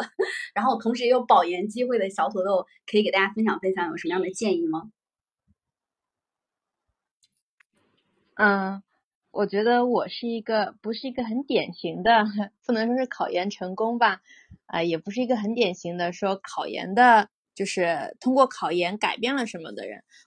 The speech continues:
Speaker 2: 我觉得我可能说，呃，目标并不是很清晰，所以才会考研，然后考研以后，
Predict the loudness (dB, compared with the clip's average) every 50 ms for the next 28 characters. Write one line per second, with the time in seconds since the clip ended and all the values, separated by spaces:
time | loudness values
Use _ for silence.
0 | _ _ -6 -2 2 4 6 6 6 6 6 4 2 0 -4 -6 -6 -6 -6 -8
1 | -8 -2 2 4 6 8 6 6 4 _ _ _ _ _ _ -4 -2 -2 0 0
2 | 0 0 2 4 4 4 4 2 0 -4 -4 -4 -6 -8 -8 -8 -10 -10 -10 -10
3 | -8 -4 -2 -2 -2 -2 -4 -6 -4 -4 -4 -4 -4 -8 _ _ _ _ _ -8
4 | -2 2 4 4 4 4 2 -2 -4 -4 -4 -2 0 -2 -2 -2 -4 -6 -6 -6
5 | -4 -2 -2 -2 -2 -2 -2 -4 -4 -4 -4 -4 -4 0 2 2 2 2 0 -2
6 | -2 0 0 0 0 0 -2 -4 0 2 4 4 4 4